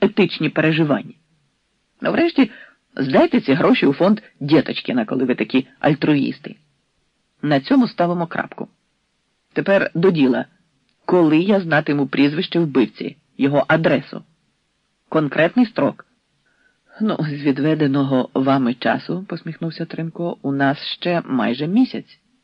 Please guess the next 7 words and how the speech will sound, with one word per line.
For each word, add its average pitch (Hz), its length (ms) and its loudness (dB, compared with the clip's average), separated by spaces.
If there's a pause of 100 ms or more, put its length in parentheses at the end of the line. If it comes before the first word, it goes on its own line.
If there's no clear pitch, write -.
(640)
Але, 277 400 2
гадаю, 277 440 2
ми 240 180 2
вправимося 208 920 -2 (520)
за 143 320 -2
два 123 200 0
тижні». - 480 -8